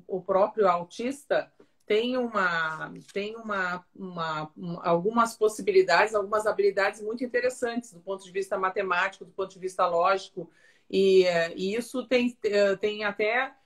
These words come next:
gerado, assim, em termos internacionais, assim, um movimento de aproveitar essas habilidades, assim, no mercado de trabalho. É, como é que tu vê isso e, e algumas experiências concretas e, e no plano mais nacional, se existe isso, e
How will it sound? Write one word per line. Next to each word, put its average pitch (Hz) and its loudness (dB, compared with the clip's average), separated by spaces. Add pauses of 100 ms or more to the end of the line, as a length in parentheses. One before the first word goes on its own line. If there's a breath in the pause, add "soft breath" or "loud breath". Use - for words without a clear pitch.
(120)
gerado, 208 0
assim, 202 -12
em 226 -14
termos 208 -8
internacionais, 208 -6
assim, 247 -6
um 240 -4
movimento 240 -4 (220)
de - -6
aproveitar 208 0 (300)
essas 190 -4
habilidades, 190 0
assim, 202 -4
no 214 -6
mercado 214 -2
de 202 -12
trabalho. 170 -2 (320)
É, 180 -2
como 247 -4
é 294 -2
que - -10
tu 254 -6
vê 220 4
isso 247 -2
e, 226 -8
e 226 0
algumas 233 2
experiências 214 -2
concretas 214 -2
e, 240 -10
e 233 8
no 233 2
plano 240 -2
mais 262 2
nacional, 226 -2
se 247 -6
existe 220 -10
isso, 254 -10 (400)
e 208 4